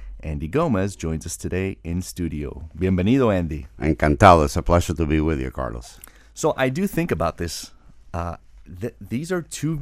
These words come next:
Speaker 1: very different ways of talking to people.
Speaker 2: Absolutely.
Speaker 1: And, and, and talk to me about that. Uh, first of all, why you thought it was important that these stories be captured and be able to be relayed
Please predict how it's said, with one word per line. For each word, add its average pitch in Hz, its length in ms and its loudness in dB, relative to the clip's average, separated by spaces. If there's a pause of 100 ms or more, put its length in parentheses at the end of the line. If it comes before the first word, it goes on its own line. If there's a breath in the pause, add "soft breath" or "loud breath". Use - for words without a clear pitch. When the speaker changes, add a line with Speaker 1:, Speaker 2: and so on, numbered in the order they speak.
(100)
Speaker 1:
very 117 260 4
different 107 340 -2
ways 104 340 2
of 135 120 -8
talking 92 400 -2
to 156 80 -4
people. 180 480 0 (120)
Speaker 2:
Absolutely. 73 600 -12 (180)
Speaker 1:
And, 127 480 0
and, 143 300 -2
and 151 200 -4 (140)
talk 233 220 -6
to - 80 -8
me 123 80 2
about 85 320 -2
that. 90 260 -4
Uh, 104 160 -2 (100)
first - 220 -4
of 127 60 -2
all, 123 160 2
why 131 280 -2
you 214 180 -4
thought 101 480 0 (1000)
it 135 80 0
was 131 200 0
important 113 600 -4
that 90 240 -6
these 101 220 -6
stories 85 800 -4 (760)
be 90 520 -6 (320)
captured 135 640 -6 (160)
and 95 160 -4
be 98 120 -2
able 101 160 -2
to 95 80 -8
be 92 120 -4
relayed 85 600 -4